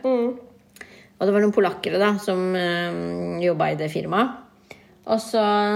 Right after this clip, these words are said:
Speaker 2: sier han til meg i går, han, jeg bare, «Jeg tror det blir tredje verdenskrig.» Han bare, «Det er jo allerede tredje verdenskrig,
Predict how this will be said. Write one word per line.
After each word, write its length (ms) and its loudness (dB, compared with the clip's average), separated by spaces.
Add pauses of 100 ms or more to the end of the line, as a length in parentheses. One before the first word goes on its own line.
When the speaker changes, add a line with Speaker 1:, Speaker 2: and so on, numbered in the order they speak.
Speaker 2:
sier 240 2
han 100 -2
til 120 -6
meg 160 -2
i 40 -6
går, 300 2
han, 220 0
jeg 120 0
bare, 120 2
«Jeg 160 2
tror 180 -2
det 100 -4
blir 140 -2
tredje 240 -4
verdenskrig.» 460 -4
Han 80 0
bare, 160 0
«Det 80 0
er 240 -2
jo 80 2
allerede 340 0
tredje 240 -6
verdenskrig, 300 -4